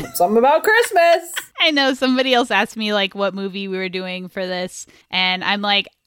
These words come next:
Speaker 2: I, you know how Christmas movies are titled. Like, it's
Speaker 1: <laughs>
Speaker 2: like, A Wish for Christmas, A Christmas Wishing
Speaker 1: Yes.
Speaker 2: Kiss.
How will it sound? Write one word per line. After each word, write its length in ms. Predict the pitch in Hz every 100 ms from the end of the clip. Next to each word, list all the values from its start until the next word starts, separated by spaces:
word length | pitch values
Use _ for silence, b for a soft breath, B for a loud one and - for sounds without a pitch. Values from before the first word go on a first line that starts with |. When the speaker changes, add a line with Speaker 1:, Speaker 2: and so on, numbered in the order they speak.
| -
Speaker 2:
I, 100 | 240
you 180 | 240 339
know 200 | 381 359
how 180 | 285 294
Christmas 420 | - 277 269 262
movies 240 | 269 247
are 140 | 214 214
titled. 580 | - 202 202 160 156 180
Like, 260 | 175 175 -
it's 220 | - -
Speaker 1:
<laughs> 0 |
Speaker 2:
like, 280 | 220 202 - b b b
A 120 | 208 214
Wish 300 | 208 277 -
for 160 | 269
Christmas, 680 | 262 277 247 254 254 247 -
A 80 | 214
Christmas 680 | - 262 - 254 254 - -
Wishing 920 | - - - 208 240 254 - 247 240 285
Speaker 1:
Yes. 120 | 523 571
Speaker 2:
Kiss. 500 | 233 226 - - -